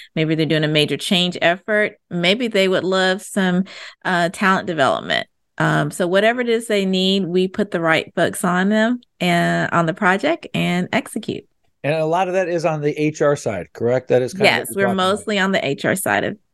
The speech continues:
Speaker 1: business. Yes.
Speaker 2: Right. What's a, what's a,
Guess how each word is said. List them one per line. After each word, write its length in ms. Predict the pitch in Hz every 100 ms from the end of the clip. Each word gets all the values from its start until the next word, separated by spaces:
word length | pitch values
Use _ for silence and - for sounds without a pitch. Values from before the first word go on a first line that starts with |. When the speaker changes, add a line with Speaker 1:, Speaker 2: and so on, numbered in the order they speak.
| _
Speaker 1:
business. 580 | - - - 202 214 - -
Yes. 280 | 131 -
Speaker 2:
Right. 280 | 92 82 71 - _ _ _ _ _ _ _ -
What's 180 | 180 262
a, 100 | 190 -
what's 180 | 196 202
a, 140 | 190